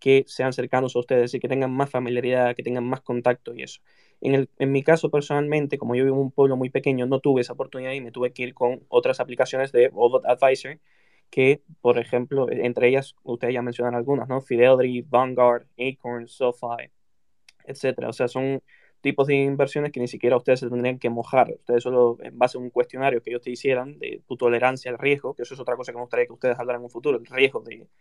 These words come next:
de invertir, cuál, en qué, cómo es más seguro, cómo no. Eh, sería una cosa, mm, a tener en cuenta y así que su dinero crecería. Eh, por ejemplo, también se habló del real estate.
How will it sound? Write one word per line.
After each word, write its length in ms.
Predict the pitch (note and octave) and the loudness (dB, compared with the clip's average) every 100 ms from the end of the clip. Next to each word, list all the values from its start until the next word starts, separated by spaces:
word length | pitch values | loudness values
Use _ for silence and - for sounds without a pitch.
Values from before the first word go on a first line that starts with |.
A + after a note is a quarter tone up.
| _ _ _ - | _ _ _ -4
de 80 | |
invertir, 480 | A#2+ A#2 A#2 C#3+ A#2 | -2 -2 -2 -2 -4
cuál, 300 | A2+ B2 - _ | -4 -4 -6 _
en 320 | - A#2 A#2 | -6 -4 -4
qué, 220 | - A#2+ - | -2 -2 0
cómo 300 | B2+ B2+ B2 | -2 0 2
es 40 | |
más 140 | B2+ - | 0 0
seguro, 320 | B2 A#2+ A#2 | 0 0 -2
cómo 220 | A#2+ B2 | -2 0
no. 180 | C#3+ C#3+ _ _ - - - _ _ C3 | 0 -2 _ _ -20 -20 -20 _ _ 0
Eh, 280 | B2+ A#2 | 0 0
sería 540 | C#3 - A#2 B2+ B2+ B2 _ | -4 2 4 8 6 6 _
una 240 | - B2+ B2 | -8 -6 -4
cosa, 360 | B2 A#2+ B2+ A#2+ | -4 -4 -4 -6
mm, 300 | A#2+ B2 - | -6 -8 -4
a 120 | A#2+ A#2+ | -4 0
tener 220 | A#2+ B2 | 0 0
en 80 | A#2+ | 4
cuenta 420 | C#3+ C#3 C3 D#3+ | 4 4 2 0
y 320 | C3 A#2+ G#2 | -2 -8 -8
así 320 | C3+ - A#2+ A#2+ - | -8 -6 -8 -4 -2
que 160 | G2+ | -4
su 160 | - B2 | -2 0
dinero 240 | A#2+ C3 | 2 0
crecería. 520 | B2 A#2+ D3+ C3 - - _ - - - _ _ _ | 0 0 2 0 -2 -10 _ -20 -20 -20 _ _ _
Eh, 320 | C3 C3+ C3 B2 | 6 6 6 2
por 100 | C3 | 0
ejemplo, 280 | C3 D3 C#3 | 0 -2 -4
también 220 | B2+ B2+ | -4 -4
se 100 | B2+ | -4
habló 160 | C3+ C#3 | 0 0
del 160 | B2+ | 0
real 220 | - C3+ C3 | 0 0 0
estate. 340 | - C#3 | 0 -2